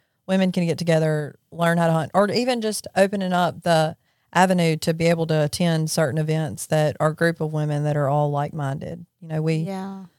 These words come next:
Speaker 1: are all about, we're in about our thirties, but that's just the women that started the foundation.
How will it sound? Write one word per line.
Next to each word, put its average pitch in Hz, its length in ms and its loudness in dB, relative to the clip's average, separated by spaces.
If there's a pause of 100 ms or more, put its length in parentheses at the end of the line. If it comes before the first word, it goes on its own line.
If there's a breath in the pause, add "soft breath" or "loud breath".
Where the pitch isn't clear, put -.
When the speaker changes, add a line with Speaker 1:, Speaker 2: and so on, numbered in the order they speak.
(720)
Speaker 1:
are 151 320 0
all 156 300 2
about, 147 440 0 (1080)
we're 254 160 -2
in 226 80 -2
about 170 180 2
our 156 140 2
thirties, 156 500 0
but 160 240 -4
that's 220 240 2
just 247 200 -4
the 226 80 -2
women 190 200 2
that 156 120 -2
started 170 320 2
the 160 80 -2
foundation. 160 760 0